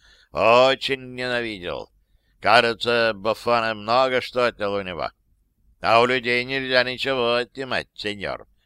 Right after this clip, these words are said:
иначе жди беды. Я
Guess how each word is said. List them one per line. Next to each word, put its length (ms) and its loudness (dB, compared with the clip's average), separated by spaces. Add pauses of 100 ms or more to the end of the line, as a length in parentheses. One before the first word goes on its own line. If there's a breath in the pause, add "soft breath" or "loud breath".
(140)
иначе 680 -2
жди 220 -10
беды. 520 -6 (1000)
Я 380 2